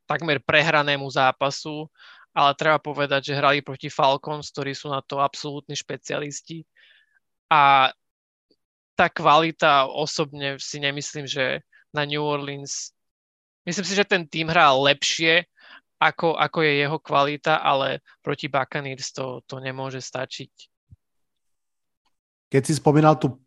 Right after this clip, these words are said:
Speaker 2: poslednú výhru Tampy, vieš, kto bol vtedy ich quarterback?
Speaker 1: Ryan Fitzpatrick, myslím.
Speaker 2: Podľa mňa Jameis Winston.
Speaker 1: Dokonca.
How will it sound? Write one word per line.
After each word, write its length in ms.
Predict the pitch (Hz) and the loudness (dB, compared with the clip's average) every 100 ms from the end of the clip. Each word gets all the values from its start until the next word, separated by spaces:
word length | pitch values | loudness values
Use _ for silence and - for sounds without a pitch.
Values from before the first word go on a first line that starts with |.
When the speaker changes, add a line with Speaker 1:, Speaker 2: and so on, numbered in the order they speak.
| - | 4
Speaker 2:
poslednú 640 | 143 131 - 190 160 131 | 6 6 6 6 6 6
výhru 680 | 120 131 131 123 117 117 123 - _ _ _ _ _ | 6 4 4 2 2 0 -2 -8 _ _ _ _ _
Tampy, 680 | - 117 117 120 131 127 127 - - _ | 2 2 2 0 2 2 0 -8 -20 _
vieš, 240 | 143 170 | 2 4
kto 120 | 190 143 | 4 4
bol 160 | 120 | 4
vtedy 360 | - 127 110 110 | 2 0 0 -2
ich 40 | |
quarterback? 640 | - 113 - 107 104 - - _ _ _ _ _ _ _ _ _ _ _ - | -4 -6 -4 -6 -6 -10 -16 _ _ _ _ _ _ _ _ _ _ _ -4
Speaker 1:
Ryan 280 | 151 190 185 | 0 0 0
Fitzpatrick, 560 | 226 - 180 - 139 | -4 -4 -6 -4 -8
myslím. 480 | 131 131 - 139 127 131 _ - - 220 - | -10 -12 -12 -14 -16 -18 _ -20 -16 -14 -10
Speaker 2:
Podľa 240 | - 120 147 | -4 0 2
mňa 100 | 160 139 | 2 4
Jameis 400 | 143 160 170 143 | 4 6 4 2
Winston. 560 | 170 170 - 92 95 135 _ _ _ _ _ _ _ _ _ _ _ _ _ | 0 -2 -4 -6 -8 -14 _ _ _ _ _ _ _ _ _ _ _ _ _
Speaker 1:
Dokonca. 720 | 139 127 131 - 208 - 165 | -18 -14 -12 -12 -12 -8 -10